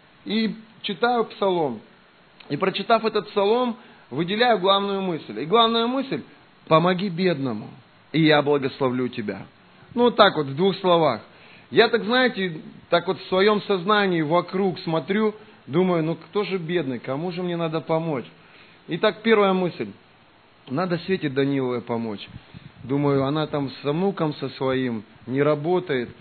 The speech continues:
Думаю, надо что-то мне для нее сделать. Ну и как бы просто подумал, и думаю, как только какая-то возможность будет, я по-, поеду к ней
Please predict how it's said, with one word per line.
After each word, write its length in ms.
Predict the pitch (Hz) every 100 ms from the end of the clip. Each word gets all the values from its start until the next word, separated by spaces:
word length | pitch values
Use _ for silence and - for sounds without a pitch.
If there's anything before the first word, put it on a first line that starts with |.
| - -
Думаю, 340 | 127 151 151 139
надо 260 | 170 165
что-то 320 | 165 - 175 160
мне 180 | 160
для 160 | 139 147
нее 320 | 143 143 143
сделать. 480 | 123 117 127 107 101 - - - - - - - - _ _ _ _ _ _ _ _ -
Ну 100 | 220
и 40 |
как 160 | 254 240
бы 100 | 240
просто 320 | 214 247 247
подумал, 680 | 202 240 220 294 240 160 - - -
и 80 | 202
думаю, 360 | 214 208 185
как 180 | 202 196
только 360 | 202 180 180 170
какая-то 380 | 165 180 180
возможность 600 | 180 180 175 190 165 185
будет, 320 | 160 240 190 156
я 120 | 170
по-, 180 | 175 151
поеду 480 | - 165 196 170
к 80 | 165
ней 240 | 180 226